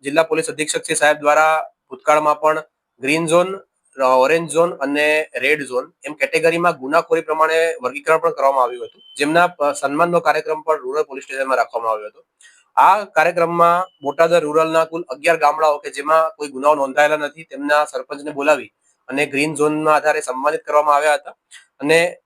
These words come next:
બે ગામ જે છે તે ઓરેન્જ ઝોનમાં છે અને જ્યાં વધારે ગુનાઓ નોંધાયેલા છે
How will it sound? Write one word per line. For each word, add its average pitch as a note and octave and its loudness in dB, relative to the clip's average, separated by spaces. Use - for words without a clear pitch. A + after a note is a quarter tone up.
બે D3 0
ગામ F3 0
જે D3+ -2
છે D#3+ -4
તે D#3 -2
ઓરેન્જ C#3+ 2
ઝોનમાં D3+ 0
છે F3+ -6
અને E3 2
જ્યાં D#3+ 0
વધારે D3 0
ગુનાઓ D#3+ 0
નોંધાયેલા C3+ 0
છે - -14